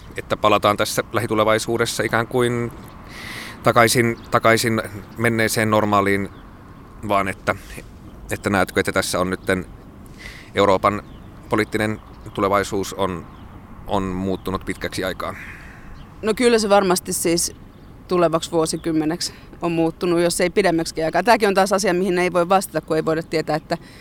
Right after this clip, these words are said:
Speaker 2: kuinka kauan tämmöinen tilanne jatkuu, millä tavalla sota Ukrainassa menee, laajeneeko se, öö, mihin kaikenlaisiin asioihin se johtaa, minkälainen, mut siis kyllä se selkeätä on, että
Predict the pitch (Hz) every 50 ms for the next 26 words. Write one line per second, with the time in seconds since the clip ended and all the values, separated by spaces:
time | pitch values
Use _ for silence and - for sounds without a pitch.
0 | - - - - 185 175 175 170 180 175 170 165 170 170 165 165 165 190 180 175
1 | 170 160 165 160 160 - - - - - - - - - - 175 196 196 208 -
2 | - - - 180 175 170 170 170 - - - 190 196 190 185 180 180 170 165 165
3 | 165 165 - 180 165 - 175 160 165 170 - - - - - - - - - -
4 | - 190 196 - 190 175 165 156 156 160 - - 160 175 170 175 170 160 160 165
5 | 160 160 185 202 220 226 220 220 220 214 202 202 196 190 190 190 - - 185 185
6 | 190 190 - - - - 170 175 170 170 165 160 160 135 143 139 104 80 - -
7 | - - - - - - - - - - 214 226 233 196 185 185 156 - - 185
8 | 170 175 170 165 165 160 165 - 185 170 160 156 165 - 180 165 165 165 170 160
9 | 180 165 170 165 170 - - 165 160 156 165 - - - - - - - - -
10 | - - - 180 190 180 175 180 180 175 170 170 170 160 - - - 85 - -
11 | - - - - 185 185 - 220 208 - - - - 220 208 180 247 202 247 226
12 | 220 208 - 196 180 175 175 170 175 170 170 170 - - 180 165